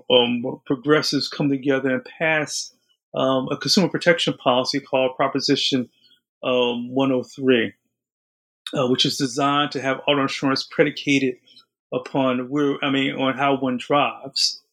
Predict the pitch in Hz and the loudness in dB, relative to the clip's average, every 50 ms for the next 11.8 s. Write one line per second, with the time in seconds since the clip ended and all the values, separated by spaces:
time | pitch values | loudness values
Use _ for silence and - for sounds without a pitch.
0 | _ _ _ _ _ _ _ - 117 117 127 - 127 120 120 127 131 131 131 - | _ _ _ _ _ _ _ -2 0 0 0 0 -2 -2 -2 0 0 0 0 -2
1 | - 123 120 117 117 117 117 113 117 131 143 139 - - - - - - - - | -4 -4 -2 0 0 0 0 0 0 0 0 0 0 -2 -2 -6 -16 -20 -20 -20
2 | - - _ 151 151 - _ - 135 127 127 143 139 139 156 165 151 151 147 139 | -20 -20 _ -20 -20 -10 _ -4 -4 -2 0 0 -2 0 0 0 0 0 0 0
3 | 165 180 175 156 147 139 135 135 131 - 143 135 - - 131 123 117 _ - - | 0 0 2 2 2 2 0 0 0 0 -2 -2 -2 -2 -4 -4 -4 _ -16 -20
4 | - - _ _ _ - 131 135 131 - - 151 160 160 147 139 135 127 123 - | -20 -20 _ _ _ -2 0 0 0 0 -2 -6 -4 -2 2 2 2 2 0 -4
5 | - - - - - _ - 135 127 123 127 123 123 147 143 135 139 139 147 - | -10 -18 -18 -20 -18 _ -4 -2 0 0 0 -2 -2 -2 0 0 0 -2 -4 -6
6 | - 156 156 147 - 139 139 143 - - 139 120 - - - 123 120 110 117 110 | -4 -2 0 0 2 2 0 0 0 -2 -4 -4 -4 -4 -2 0 0 0 0 0
7 | 117 117 110 110 104 107 - - - 110 - - - _ - - - - _ - | 0 0 -2 -2 -4 -8 -10 -10 -8 -8 -8 -8 -10 _ -20 -20 -20 -18 _ -6
8 | 135 120 117 117 117 113 110 113 113 117 117 - 147 135 131 131 127 127 123 123 | -2 0 0 2 2 0 0 -2 -6 -8 -6 -4 -2 0 2 2 2 2 0 -2
9 | 123 120 - - 139 123 - - - - - 139 - - 135 - - - - 113 | -4 -4 -2 -2 -2 -2 -2 -2 0 2 2 4 2 2 -2 -4 -4 -6 -6 -6
10 | 110 - - - - - - - _ _ _ _ _ - - 127 120 120 123 127 | -8 -10 -8 -4 -4 -4 -4 -6 _ _ _ _ _ -4 0 0 0 0 0 -2
11 | 156 175 180 - - _ _ _ _ _ - 143 143 139 139 | -2 -4 -4 -8 -18 _ _ _ _ _ -2 -2 0 0 -2